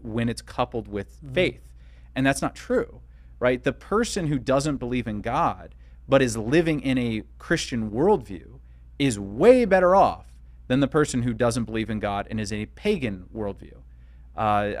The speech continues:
Speaker 1: I actually <laughs> just wrote a paper about this, an essay about this, about the transcendent good. And I pointed out two, I guess you'd call him poet. The first one is a poet. The second one is not a <laughs> poet. Uh, the first one is Percy B. Shelley,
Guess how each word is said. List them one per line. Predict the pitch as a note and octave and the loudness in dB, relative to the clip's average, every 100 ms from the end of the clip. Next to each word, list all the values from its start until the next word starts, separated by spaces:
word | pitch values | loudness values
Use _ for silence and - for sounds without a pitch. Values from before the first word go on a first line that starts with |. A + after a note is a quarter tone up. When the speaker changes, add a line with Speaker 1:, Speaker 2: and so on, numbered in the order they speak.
| A2 | -6
Speaker 1:
I | G2+ | -4
actually | A#2 A2+ A#2+ - | -4 -6 -10 -6
<laughs> | C3+ | -4
just | A#2+ A#2 | -4 -4
wrote | B2 A2+ G#2+ - - - - - | -2 0 -2 -8 -20 -20 -20 -6
a | A2 G#2+ | -2 -2
paper | G#2+ - C3+ C#3 B2 | -4 2 2 4 0
about | G#2 G2+ G2 | -2 -4 -6
this, | F#2+ F#2 - | -6 -6 -4
an | G#2+ | -4
essay | A#2 A2+ | -2 -2
about | G2+ F#2+ F#2 | -4 -4 -8
this, | F#2 F2 - - | -10 -14 -16 -10
about | G#2 G2 | -6 -6
the | G2+ | -8
transcendent | - G#2+ G2+ A2 G2+ F#2 | -8 -8 -6 -6 -8 -8
good. | G#2+ G#2 F2+ - - - - - | -6 -4 -6 -14 -20 -20 -16 -2
And | B2 A#2+ A2+ A2 - | 2 4 2 0 -2
I | A2 G#2+ - | -2 -4 -6
pointed | C#3 C3 B2 | -2 0 2
out | A2+ - | 0 -2
two, | - B2+ A#2+ A#2 A#2 | -6 -2 0 -2 -4
I | A2 | -6
guess | C#3 - | -6 -6
you'd | C#3+ | -8
call | - F#2 | -8 -10
him | |
poet. | - E2+ | -10 -8
The | A#2+ | -6
first | A2+ F#3 F3+ | 0 0 0
one | C3 | -2
is | A2+ | -2
a | G#2 | -4
poet. | F#2+ G#2+ - - | -6 -10 -12 -10
The | |
second | G#2 A2+ A2+ | -6 -6 -6
one | G2 | -8
is | F#2+ | -8
not | G2 | -10
a | - - | -12 -10
<laughs> | - | -8
poet. | - - - - - | -8 -10 -14 -10 2
Uh, | D3 C#3+ | 8 10
the | D3+ | 10
first | D#3 G#3 | 6 4
one | F#3 D#3 | 6 4
is | C3 - - - | 2 -2 -10 -2
Percy | E3 C#3+ C3 | 0 2 0
B. | B2 | 0
Shelley, | A#2 - A2+ G#2 F#2+ | -2 -2 -2 -2 -8